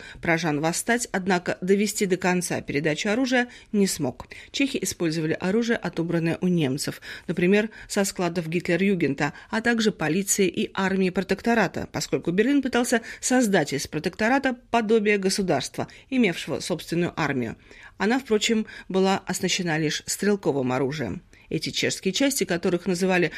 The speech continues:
«мальчиками президента Гахи», сразу перешли на сторону восставших.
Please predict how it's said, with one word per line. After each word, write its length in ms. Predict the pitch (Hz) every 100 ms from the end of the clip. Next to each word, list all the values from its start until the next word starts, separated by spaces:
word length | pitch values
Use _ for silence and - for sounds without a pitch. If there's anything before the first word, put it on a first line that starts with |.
| -
«мальчиками 560 | 202 196 156 131 147 127
президента 580 | - 165 165 175 175 196
Гахи», 380 | 226 247 247 247 -
сразу 400 | - 214 196 202
перешли 460 | 226 226 208 - 151
на 160 | 156 160
сторону 360 | - 143 139
восставших. 640 | 139 165 - 135 - -